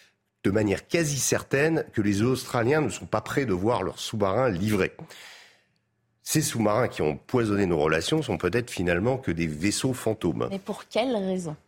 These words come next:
Speaker 1: Alors, pour quelle raison ? D'abord, pour des, des raisons économiques, hein. Les chances de Canberra de mettre la main rapidement sur un des sous-marins de la classe Columbia, issus des programmes de construction actuels des États-Unis, sont proches de zéro. Euh, le programme français, je rappelle son nom, il s'était, il s'appelait S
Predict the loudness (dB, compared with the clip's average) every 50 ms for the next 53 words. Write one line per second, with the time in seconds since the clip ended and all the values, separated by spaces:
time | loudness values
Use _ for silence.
0 | _ -2 -2 -2 -2 -4 -8 -6 -2 0 0 2 2 2 0 0 -2 0 0 2
1 | 2 0 -2 -4 -4 -2 0 0 2 2 0 0 2 2 2 2 0 0 0 0
2 | 0 2 2 2 2 0 0 0 0 0 0 0 -2 -2 0 0 0 0 0 -2
3 | -4 -6 -4 -2 0 2 2 2 2 2 0 0 0 0 -2 -2 0 0 0 0
4 | 2 2 2 0 0 -4 -4 -4 -2 -2 -2 -4 -4 -2 0 0 0 0 -2 -4
5 | -4 -2 0 0 0 0 -4 -4 -2 0 0 2 2 2 0 0 -2 -6 -16 -20
6 | -20 _ _ -2 0 0 2 2 2 0 0 0 -2 -4 -2 0 2 2 2 2
7 | 2 2 2 2 2 0 -2 -6 -8 -10 -10 -6 -2 -2 -2 -4 -4 -2 -2 0
8 | 0 0 0 0 0 -2 -2 -4 -4 -6 -6 -8 -8 -4 -2 0 0 0 -2 -4
9 | -6 -2 -2 -2 -2 -4 -8 -12 -12 -8 -6 -2 -2 0 0 0 0 0 0 0
10 | -2 -4 -4 -4 -6 -6 -4 -2 -2 0 0 0 0 0 0 0 -2 -4 -6 -10
11 | -20 -20 -20 -20 -18 -6 -2 0 0 0 0 -2 -4 -4 -2 0 0 0 2 0
12 | 0 -2 -2 -4 -4 -2 0 0 0 0 0 -2 -4 -6 -6 -4 -2 -2 -2 0
13 | -2 -4 -4 -4 -2 0 0 2 2 2 0 -2 -2 -4 -6 -4 -4 -4 -4 -4
14 | -6 -6 -4 -4 -2 0 0 0 0 -2 -4 -4